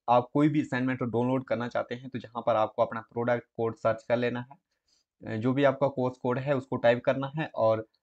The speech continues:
जहाँ पर आपको शो हो जाएगा और उसको आप डाउनलोड कर सकते हैं। डाउनलोड का प्रोसेस मैं अभी बताने वाला हूँ आपको क्या क्या चीज़ें फॉलो करनी है, लेकिन उससे पहले आगे बढ़ते हैं। जहाँ पर आपको नीचे देखने को मिलेगा शॉपिंग by कैटेगरी और इग्नू सॉल्व असाइनमेंट फ्री,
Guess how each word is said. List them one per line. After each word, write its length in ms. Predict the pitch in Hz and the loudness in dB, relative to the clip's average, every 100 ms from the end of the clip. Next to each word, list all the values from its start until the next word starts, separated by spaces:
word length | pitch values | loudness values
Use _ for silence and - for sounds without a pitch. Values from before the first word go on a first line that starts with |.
| _ _ - | _ _ -12
जहाँ 280 | 110 131 160 | -4 0 4
पर 140 | 143 | 6
आपको 260 | 123 120 151 | 6 4 -4
शो 200 | - 104 | -2 -2
हो 80 | 104 | 0
जाएगा 380 | 117 120 139 - _ _ - | 2 2 0 -8 _ _ 0
और 140 | 110 120 - | 2 2 -2
उसको 220 | 127 139 | -2 6
आप 160 | 127 120 | 6 4
डाउनलोड 300 | 113 113 - | -2 -2 -2
कर 100 | 104 | -4
सकते 260 | 107 - | -4 -6
हैं। 80 | 113 | -2
डाउनलोड 380 | 135 160 175 165 | 2 2 2 0
का 80 | 170 | 0
प्रोसेस 400 | 165 139 135 143 | 4 2 2 -2
मैं 120 | 151 | -2
अभी 200 | - 117 117 | -2 0 0
बताने 340 | 110 110 131 | 0 0 2
वाला 200 | 135 135 | 2 2
हूँ 180 | 139 143 | -2 -6
आपको 240 | 101 - 123 | -6 -6 -4
क्या 120 | 127 120 | 0 2
क्या 200 | 127 127 _ _ _ _ _ - | 2 -2 _ _ _ _ _ -8
चीज़ें 260 | 110 120 113 | -4 -4 -4
फॉलो 300 | - 110 120 | 0 0 0
करनी 240 | 113 120 | -6 -8
है, 120 | 127 127 | -8 -6
लेकिन 260 | 107 113 101 | -6 -8 -16
उससे 180 | 104 117 | -14 -2
पहले 320 | 113 117 - 101 | 0 0 -4 -4
आगे 240 | 104 123 | -2 -2
बढ़ते 260 | 120 107 123 | -4 -6 -6
हैं। 160 | 156 - _ _ _ 117 | -6 -12 _ _ _ -2
जहाँ 200 | 139 170 | 0 4
पर 140 | 165 | 6
आपको 260 | 160 156 165 | 6 4 -2
नीचे 380 | 156 135 135 147 | -2 -4 -2 -2
देखने 220 | 139 143 | -2 -4
को 120 | 135 | -2
मिलेगा 240 | 123 147 | -2 -2
शॉपिंग 400 | 165 131 120 139 | 0 0 0 0
by 160 | 123 123 | 0 0
कैटेगरी 560 | - 107 113 113 127 160 | 2 0 0 -4 -2 -2
और 280 | - 110 - 127 | 2 0 0 -6
इग्नू 300 | 131 151 156 | -2 0 0
सॉल्व 260 | - 131 131 | 0 0 0
असाइनमेंट 460 | - 120 123 123 - | -6 -2 -2 -4 -6
फ्री, 340 | - 139 - | -2 -2 -2